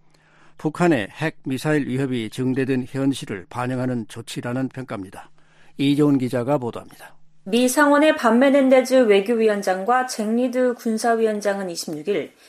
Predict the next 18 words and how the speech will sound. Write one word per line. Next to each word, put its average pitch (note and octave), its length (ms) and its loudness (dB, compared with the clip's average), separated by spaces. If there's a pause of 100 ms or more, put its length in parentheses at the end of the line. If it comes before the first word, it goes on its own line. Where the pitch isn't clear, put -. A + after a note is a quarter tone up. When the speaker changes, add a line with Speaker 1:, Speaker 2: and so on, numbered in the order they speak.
(140)
Speaker 2:
미한 A3+ 260 0
정상회담 A3+ 640 0
결과에 F#3+ 400 2
대한 B3 300 -2
공동성명을 A3 800 -2
통해 D#3 280 -10 (460)
한반도에 B3 520 2
대한 B3 260 2
우리의 B3+ 300 2
확장 C#4+ 420 -2
억제를 B3+ 540 0
강화하겠다는 F#3 1080 -4
바이든 G3 380 0
행정부의 G#3 520 0
워싱턴 B3 680 0
선언을 A#3 520 -2
환영한다고 D#4+ 580 0
밝혔습니다. - 760 -12